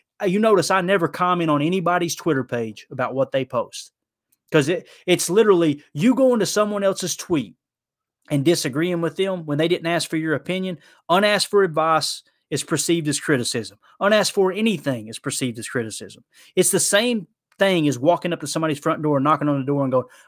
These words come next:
"I heard what you were talking about there at the dinner table and I disagree." It ain't none of your business, dude.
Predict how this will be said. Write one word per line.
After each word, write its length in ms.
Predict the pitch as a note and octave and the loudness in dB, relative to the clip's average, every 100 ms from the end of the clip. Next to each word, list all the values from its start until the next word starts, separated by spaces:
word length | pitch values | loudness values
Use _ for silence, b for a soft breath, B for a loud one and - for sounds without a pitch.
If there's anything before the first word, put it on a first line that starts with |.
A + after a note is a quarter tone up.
| - | 2
"I 80 | |
heard 160 | D#3 G3+ | 4 4
what 120 | E3+ | 2
you 100 | F3 | 0
were 40 | C#3+ | 0
talking 300 | F3 E3+ C#3+ | 0 0 0
about 200 | C3+ - | -2 -2
there 140 | C#3+ | -6
at 100 | B2+ | -6
the 60 | B2+ | -4
dinner 220 | D#3+ D3+ | -2 0
table 260 | C3+ B2+ | 0 -2
and 100 | A#2+ | -2
I 60 | D3 | -4
disagree." 560 | C#3+ C#3 D#3 D3+ C#3 - _ _ _ _ _ - | -2 -6 -6 -4 -6 -8 _ _ _ _ _ -10
It 100 | G3+ | -8
ain't 140 | F3+ | -2
none 140 | D#3+ | -2
of 60 | F3+ | -2
your 120 | E3+ | -2
business, 440 | D#3 A#3+ G#3+ F#3+ - | 2 2 2 -4 -2
dude. 320 | D3 G3+ | -2 -4